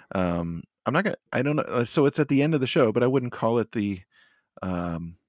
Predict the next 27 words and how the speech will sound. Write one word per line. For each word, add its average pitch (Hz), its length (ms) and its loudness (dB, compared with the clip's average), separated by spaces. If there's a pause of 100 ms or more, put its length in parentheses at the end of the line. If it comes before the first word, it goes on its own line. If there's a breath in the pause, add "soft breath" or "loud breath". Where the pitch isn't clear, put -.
(300)
the 95 80 -6
main 98 220 0
event 90 560 0
because, - 760 -6
uh, 71 160 0
there's 95 200 -2
no 110 140 0
title 98 380 0
on 80 80 -4
the 76 100 -4
line. 76 320 -6
We 85 120 -4
already 92 280 0
had 85 220 -6
the 82 180 -6 (140)
tag 80 240 -6
team 82 240 -8
match. 82 340 -8 (500 loud breath)
We 87 120 0
already 90 260 2
had 85 240 -2
the 87 80 -4
World 82 200 0
Heavyweight 82 340 -2
Championship 92 560 -4
match. 82 500 -8 (600 soft breath)
Um, 78 680 -6